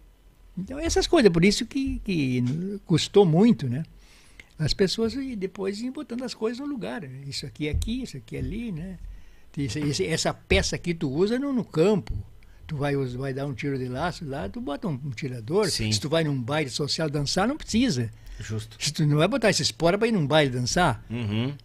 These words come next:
Speaker 1: <laughs>
Speaker 2: Justamente.
Speaker 1: E assim por diante, né?
Speaker 2: Sim.
Speaker 1: Quer dizer, esse tipo de coisa, que ao longo do tempo as, as pessoas foram.
Speaker 2: E, e, e, e com certeza, imagino que quem começou a trazer essas informações,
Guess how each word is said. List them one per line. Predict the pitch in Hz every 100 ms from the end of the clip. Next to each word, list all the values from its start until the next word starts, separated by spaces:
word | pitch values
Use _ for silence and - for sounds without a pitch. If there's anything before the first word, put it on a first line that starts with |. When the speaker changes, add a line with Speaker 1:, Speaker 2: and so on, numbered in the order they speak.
| - -
Speaker 1:
<laughs> | - 123 139
Speaker 2:
Justamente. | 123 117 127 143 135 151
Speaker 1:
E | 165
assim | 156 175
por | 170 262
diante, | 294 311 - 147
né? | 143 185
Speaker 2:
Sim. | 143 147 147 -
Speaker 1:
Quer | 156
dizer, | 151
esse | -
tipo | 202 220 214
de | 262
coisa, | 294 320 240 147
que | 170
ao | 151
longo | 160 190 220 240 226 208
do | 226 226
tempo | - 226 240 262 - -
as, | - -
as | 113 -
pessoas | - 277 - 247
foram. | - - 196 226 254 - - - -
Speaker 2:
E, | 170 165
e, | 165 165 170 160
e, | 160
e |
com | 143 175
certeza, | - 175 - 160 170
imagino | 180 180 156 170
que | 170
quem | 156 160
começou | 170 170 170 165
a |
trazer | 156 156 135 143
essas | 147 131 139
informações, | 131 123 147 160 - 160 180 220 -